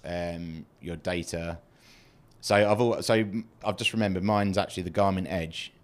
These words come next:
uh, eight twenty, which I've had for quite a long time, to be honest. But it's, um, I've had a Garmin for a long time, the various versions of that Garmin Edge.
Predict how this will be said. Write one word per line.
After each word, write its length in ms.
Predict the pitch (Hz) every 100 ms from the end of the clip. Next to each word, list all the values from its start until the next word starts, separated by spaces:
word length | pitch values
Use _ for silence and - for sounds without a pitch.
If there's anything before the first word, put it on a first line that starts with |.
| -
uh, 220 | 85 87 -
eight 180 | 92 90
twenty, 520 | - 87 85 71 95 - _ _ - _ - _ _ _ -
which 180 | 113
I've 80 | 131
had 180 | 175 165
for 100 | 113
quite 220 | - 120
a 40 | 110
long 160 | 110
time, 260 | 120 123 92
to 80 | -
be 80 |
honest. 400 | 85 78 87 -
But 200 | 98 95
it's, 460 | 87 101 - - -
um, 480 | - 101 104 104 95 -
I've 140 | 107
had 120 | 139 135
a 40 |
Garmin 440 | 101 107 101 87
for 140 | 80 82
a 40 |
long 300 | 90 95 92
time, 380 | 85 90 90 85
the 80 | 90
various 460 | 98 98 90 80
versions 480 | - 92 87 85 85
of 100 | 80
that 220 | 82 71
Garmin 320 | 85 82 87 85
Edge. 360 | 73 - -